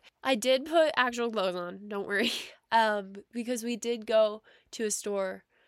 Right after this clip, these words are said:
to pick up, like, Christmas light hanger, like, holder things. But I didn't put on any makeup. I didn't get myself, like, really ready for the day.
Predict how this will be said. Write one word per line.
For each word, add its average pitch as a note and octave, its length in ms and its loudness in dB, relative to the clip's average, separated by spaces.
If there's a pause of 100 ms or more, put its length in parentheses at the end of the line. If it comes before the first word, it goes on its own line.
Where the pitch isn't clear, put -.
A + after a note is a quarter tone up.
(180)
to B3 100 -4
pick A#3 200 -6
up, - 160 -8
like, G3 220 -4 (380)
Christmas A#3+ 460 -6
light B3+ 300 -6 (420)
hanger, C4+ 460 -2 (160)
like, A3+ 240 -2
holder B3 400 -2
things. D4 420 -8 (420)
But C4+ 300 4 (220)
I C4+ 100 0
didn't F#4+ 220 0
put F#4 120 -4
on F4 200 -2
any D#4+ 240 -2
makeup. G3+ 420 -4
I G#3 120 -2
didn't B3+ 200 -6
get F4 140 -4
myself, C#4+ 420 -4
like, A3+ 180 -4
really B3 680 -4
ready A3+ 640 -4
for G#3 340 -6
the G3 100 -8
day. F3 300 -6